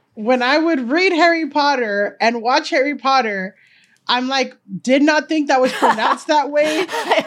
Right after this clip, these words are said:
Speaker 1: I don't know
Speaker 2: totally
Speaker 1: what I thought Quidditch, I did not think it was. <laughs> I was
Speaker 2: Watching
Speaker 1: like
Speaker 2: Harry Potter, Potter is probably still to this day one of the most mind-blowing experiences of my life. The first time fr-, after reading the book, yeah, just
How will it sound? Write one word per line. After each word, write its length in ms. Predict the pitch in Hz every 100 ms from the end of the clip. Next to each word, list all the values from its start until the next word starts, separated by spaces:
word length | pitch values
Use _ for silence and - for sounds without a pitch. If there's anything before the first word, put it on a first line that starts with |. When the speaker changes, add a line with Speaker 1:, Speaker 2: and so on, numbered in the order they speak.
| -
Speaker 1:
I 140 | 285
don't 160 | 339 302
know 80 | 311
Speaker 2:
totally 140 | 294
Speaker 1:
what 140 | 277 311
I 100 | 370
thought 260 | 285 339 -
Quidditch, 560 | 349 349 349 294 330 285
I 140 | 269
did 180 | 247 277
not 340 | 240 254 302 302
think 200 | 294 254
it 80 | 294
was. 140 | 320
<laughs> 680 | - 320 - - - - -
I 800 | 339 - 359 - 339 605 605 -
was 320 | 320 320 330 294
Speaker 2:
Watching 80 | 403
Speaker 1:
like 80 | 359
Speaker 2:
Harry 200 | 359 381
Potter, 380 | 254 247 247 220 - 240 311
Potter 360 | 220 202 220
is 180 | 233 220
probably 460 | - 196 226 202 208
still 260 | - 202 185
to 100 | 190
this 120 | 190
day 160 | 175
one 80 | 165
of 40 | 165
the 60 |
most 120 | 165
mind-blowing 400 | 170 165 160 160
experiences 500 | 160 - 156 147 151
of 80 | 151
my 160 | 139 127
life. 220 | 95 -
The 80 | 180
first 280 | 190 185 -
time 340 | 160 175 254
fr-, 160 | - - -
after 260 | - 214
reading 200 | 190 175
the 60 | 185
book, 260 | 175 233 -
yeah, 200 | 185 113
just 380 | - - -